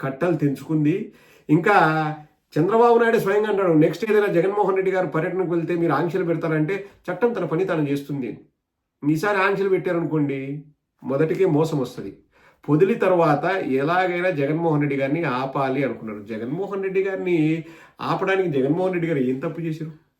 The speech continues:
జగన్మోహన్ రెడ్డి గారు ఏ పర్యటనకైనా వెళ్ళనివ్వండి, వీళ్ళది ఒకటే రాగం,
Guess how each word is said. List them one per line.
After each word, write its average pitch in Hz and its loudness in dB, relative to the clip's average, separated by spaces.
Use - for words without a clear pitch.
జగన్మోహన్ 220 4
రెడ్డి 202 2
గారు 196 0
ఏ 160 4
పర్యటనకైనా 160 0
వెళ్ళనివ్వండి, 131 -2
వీళ్ళది 160 2
ఒకటే 143 0
రాగం, 123 -6